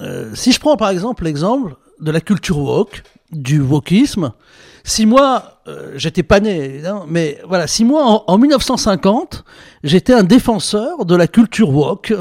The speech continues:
voilà, un initiateur, défenseur de la culture woke et du wokisme, en mille neuf cent cinquante, j'aurais été politiquement incorrect. Aujourd'hui,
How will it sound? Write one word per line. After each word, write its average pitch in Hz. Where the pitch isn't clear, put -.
voilà, 143
un 160
initiateur, 180
défenseur 165
de 147
la 135
culture 143
woke 165
et 147
du 139
wokisme, 151
en 165
mille 175
neuf 170
cent 170
cinquante, 214
j'aurais 156
été 254
politiquement -
incorrect. 254
Aujourd'hui, 196